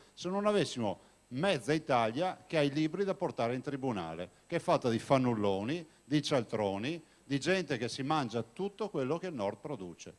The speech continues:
perché è quello del quale dobbiamo discutere. Lo dico,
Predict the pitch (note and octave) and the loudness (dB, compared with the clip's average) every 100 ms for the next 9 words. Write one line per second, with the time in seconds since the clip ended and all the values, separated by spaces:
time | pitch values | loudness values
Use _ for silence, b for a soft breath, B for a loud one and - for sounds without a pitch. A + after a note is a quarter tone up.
0 | _ _ C3+ C3 C3+ F#3+ G#3 F3 A#2 B2 | _ _ -8 -4 -2 0 2 2 2 2
1 | G#2+ G2 F#2 F2+ F2 F2+ - E2 - D#2+ | 0 0 -4 -6 -8 -10 -12 -16 -16 -18
2 | - - - - - - - - - - | -18 -20 -20 -20 -20 -18 -12 -12 -12 -10
3 | - - - - - - - - - - | -8 -8 -8 -8 -8 -6 -6 -6 -8 -6
4 | - - - - - - - - - - | -6 -8 -6 -6 -6 -6 -6 -6 -6 -2
5 | C#3+ F#3 A3+ A3+ F3+ D3+ | 12 12 12 10 12 12